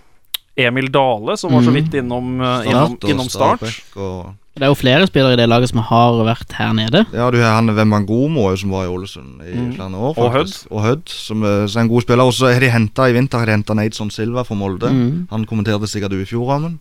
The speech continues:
Speaker 1: Mm, for Elverum.
Speaker 3: Keeper.
Speaker 1: Brasiliansk.
Speaker 3: Ja, og så synes jeg at Joakim Barstad trek-, eh, står litt fram som en, eh, midtstopperkjempe de har hentet. Unggutt,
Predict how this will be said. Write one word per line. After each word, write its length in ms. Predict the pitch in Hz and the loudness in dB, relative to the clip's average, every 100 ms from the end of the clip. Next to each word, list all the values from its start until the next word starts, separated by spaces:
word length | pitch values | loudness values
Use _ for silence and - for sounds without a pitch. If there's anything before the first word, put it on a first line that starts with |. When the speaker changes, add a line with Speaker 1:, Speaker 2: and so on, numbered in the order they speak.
| - | -6
Speaker 1:
Mm, 300 | 131 120 131 | -4 -2 -2
for 120 | 113 | -2
Elverum. 320 | 117 110 170 214 _ - | -2 -2 -4 -6 _ -6
Speaker 3:
Keeper. 460 | 117 117 151 185 - - - | -4 0 0 0 -2 -12 -8
Speaker 1:
Brasiliansk. 680 | 120 131 117 190 - - 98 | -6 0 0 0 -4 -4 0
Speaker 3:
Ja, 320 | 117 135 175 - 110 | 4 4 0 -6 -2
og 640 | 123 131 127 123 120 113 110 | 2 4 6 6 4 2 0
så 100 | 120 | -2
synes 240 | 135 131 | -2 0
jeg 160 | 127 110 | 0 2
at 160 | 104 113 | 0 0
Joakim 320 | 113 117 120 | 2 2 4
Barstad 400 | 101 101 - 143 | 4 2 0 -4
trek-, 220 | - 139 107 | -4 -4 0
eh, 380 | 120 113 113 110 | 2 2 0 -2
står 220 | 131 127 | -2 -4
litt 80 | - | -2
fram 140 | 131 | -2
som 200 | 127 127 127 | -2 -2 0
en, 180 | 120 117 | 0 0
eh, 180 | 104 104 | -2 -4
midtstopperkjempe 640 | 113 - 120 120 127 - | -6 -6 -8 -4 -4 -4
de 140 | 120 117 | -2 0
har 80 | 113 | -2
hentet. 240 | 117 131 127 | -2 -4 -2
Unggutt, 540 | 101 98 120 - - | -2 -4 -6 -8 -20